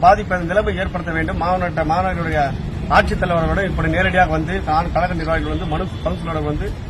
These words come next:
மனு கொடுத்திருக்கிறோம், தகுந்த நடவடிக்கை எடுக்கிறேன் என்று சொல்லியிருக்கிறார்கள். இருந்தாலும் மாநகராட்சியுடைய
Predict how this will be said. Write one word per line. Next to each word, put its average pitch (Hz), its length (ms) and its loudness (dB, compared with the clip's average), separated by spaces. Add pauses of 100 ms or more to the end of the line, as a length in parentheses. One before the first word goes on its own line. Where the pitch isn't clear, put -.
(360)
மனு 180 140 6
கொடுத்திருக்கிறோம், 165 580 0 (320)
தகுந்த 190 340 2
நடவடிக்கை 180 320 0
எடுக்கிறேன் 165 300 -2
என்று 151 160 -2
சொல்லியிருக்கிறார்கள். 151 680 0 (600)
இருந்தாலும் 190 440 8 (240)
மாநகராட்சியுடைய 175 760 2